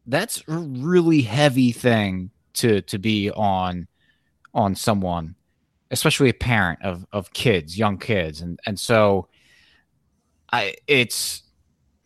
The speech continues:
again, without knowing it, because someone might come back and send me a link to a story where it shows that, hey, this is really messy, so-, something really weird's going on here, then okay. But, but I'm just, I'm, I'm picking on this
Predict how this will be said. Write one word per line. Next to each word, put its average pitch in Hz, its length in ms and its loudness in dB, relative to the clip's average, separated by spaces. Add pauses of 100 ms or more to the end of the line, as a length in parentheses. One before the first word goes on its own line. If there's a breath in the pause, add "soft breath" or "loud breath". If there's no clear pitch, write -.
(140)
again, 117 420 2
without 139 400 2
knowing 147 360 6
it, 135 120 2
because 135 260 0
someone 151 240 4
might 139 200 4
come 135 180 2
back 123 260 2
and 113 120 -6
send 123 180 -2
me 123 60 2
a 120 80 2
link 117 220 -2
to 117 120 -6
a 101 60 -4
story 117 400 -2
where 107 180 0
it 98 80 -8
shows 107 400 -2
that, 98 160 0
hey, 110 240 2
this 104 160 -2
is 98 160 -10
really 101 400 2
messy, 101 800 -6
so-, 135 280 2
something 139 380 4
really 123 300 4
weird's 110 420 2
going 98 300 0
on 95 200 -4
here, 101 300 -2
then 101 160 -6
okay. 104 380 2
But, 92 240 -2 (420 soft breath)
but 156 140 8
I'm 170 120 6
just, 156 240 4
I'm, 151 160 4 (240)
I'm 135 220 4
picking 185 320 2
on 117 240 4
this 98 400 -4